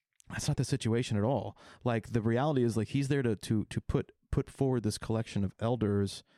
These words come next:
who are gonna oversee all the pastoring and the teaching and the,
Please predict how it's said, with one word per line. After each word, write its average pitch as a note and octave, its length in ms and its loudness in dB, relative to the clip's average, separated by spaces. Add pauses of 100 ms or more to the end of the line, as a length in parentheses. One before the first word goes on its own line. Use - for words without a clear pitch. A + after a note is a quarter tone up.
(300)
who C3 140 4
are A#2 80 2
gonna A#2 240 0
oversee A#2 880 0 (400)
all B2 220 2
the A#2 80 8
pastoring A2 580 2
and G2+ 100 4
the G2 60 4
teaching G2+ 480 0
and G2 140 2
the, G2 160 0